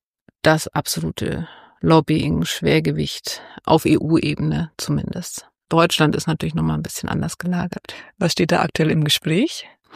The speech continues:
Speaker 1: Aktuell im Gespräch, naja, also als letztes, was verabschiedet wurde, war der A I Act,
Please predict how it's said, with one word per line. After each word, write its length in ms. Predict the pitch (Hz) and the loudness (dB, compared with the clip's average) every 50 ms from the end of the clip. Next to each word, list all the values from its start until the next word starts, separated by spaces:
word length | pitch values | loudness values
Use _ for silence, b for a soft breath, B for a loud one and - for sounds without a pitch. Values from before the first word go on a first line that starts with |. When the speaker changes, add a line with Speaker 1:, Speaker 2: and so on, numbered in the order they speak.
| B B B B B B B B B B B B B | B B B B B B B B B B B B B
Speaker 1:
Aktuell 380 | - 285 285 - - 262 240 233 | -2 -2 -2 2 4 4 6 6
im 160 | 226 226 220 | 6 6 6
Gespräch, 480 | 226 - - - - 196 196 196 - - | 4 2 0 0 2 4 4 4 6 6
naja, 320 | 185 170 175 180 175 160 | 6 8 8 8 6 6
also 180 | 156 165 - 170 | 4 4 2 2
als 160 | 156 160 - | 0 2 4
letztes, 400 | 202 220 262 - - 233 208 - | 4 4 4 4 0 -2 2 2
was 160 | 190 196 - | 2 2 2
verabschiedet 640 | - - - 180 - - - 190 175 185 175 180 - | 0 0 0 0 -2 -2 -4 0 0 0 -2 0 0
wurde, 320 | 175 175 175 165 170 160 | 2 2 4 4 2 2
war 160 | 165 156 156 156 | 2 0 0 0
der 400 | 160 160 156 156 - - - - | 0 0 0 0 0 -2 0 2
A 360 | 160 160 - - - 160 180 | 2 0 2 2 2 2 2
I 60 | 190 | 2
Act, 540 | - 196 202 214 - - - - - - | 2 0 0 0 -2 -4 -8 -8 -8 -8